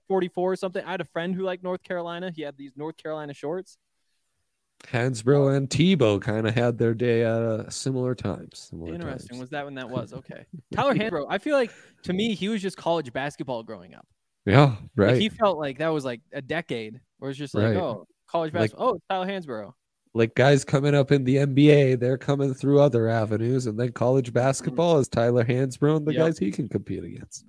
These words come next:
Speaker 1: Exactly.
Speaker 2: Um,
Speaker 1: They should just rename that, the whole sport, just, like, guys against Tyler Hansbrough.
Speaker 2: Right,
Speaker 1: And then every year,
Speaker 2: Hansbrough ball.
Speaker 1: everybody competes to be able to play against Tyler Hansbrough.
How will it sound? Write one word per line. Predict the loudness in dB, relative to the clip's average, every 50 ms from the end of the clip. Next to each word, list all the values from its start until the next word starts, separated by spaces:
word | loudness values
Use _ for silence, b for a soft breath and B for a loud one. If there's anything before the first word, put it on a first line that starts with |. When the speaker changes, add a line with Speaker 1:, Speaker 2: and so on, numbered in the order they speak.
| _ _ -12
Speaker 1:
Exactly. | -12 -10 -8 -6 -4 -4 -4 -4 -6 -8 -12 -14 -14 -10 -8
Speaker 2:
Um, | -6 -4 -2 -2 -4 -4 -6 -8 -12 -16 _ _ -16
Speaker 1:
They | -12
should | -10 -8 -6 -6
just | -6 -8 -6
rename | -6 -6 -6 -4 -6 -6 -6 -8 -6 -6
that, | -4 -4 -4 -6 -8 _ _ _ _ -12
the | -10 -8
whole | -6 -4 -4 -4
sport, | -6 -8 -8 -6 -4 -4 -6 -6 _
just, | -16 -16 -12
like, | -10 -12 -12 -12 -14 _ _ _ _ _ _ _ _ _ _ _ _ _ _ _ _ _ _ _ _ _
guys | -12 -10 -10 -10 -8
against | -6 -6 -6 -6 -6 -6
Tyler | -4 -2 -2 -2 -2
Hansbrough. | -2 -4 -4 -6 -6 -8 -8 -8 -8 -10 -12 _ _ -4
Speaker 2:
Right, | 2 4 6 6 6 4 4
Speaker 1:
And | 2 0 2
then | 4 6
every | 6 6 6 4 4
year, | 6 6 6 6 6
Speaker 2:
Hansbrough | 6
ball. | 6 4 4
Speaker 1:
everybody | 4 2 2 -2 -4
competes | -6 -6 -2 0 0 0 0 -4 -6
to | -8 -6
be | -2 0 0
able | 0 -2
to | -4 -8
play | -8 -6 -4 -4 -4
against | -4 -6 -10 -10 -12 -12
Tyler | -10 -8 -8 -8 -8
Hansbrough. | -8 -8 -8 -8 -8 -8 -6 -6 -6 -6 -8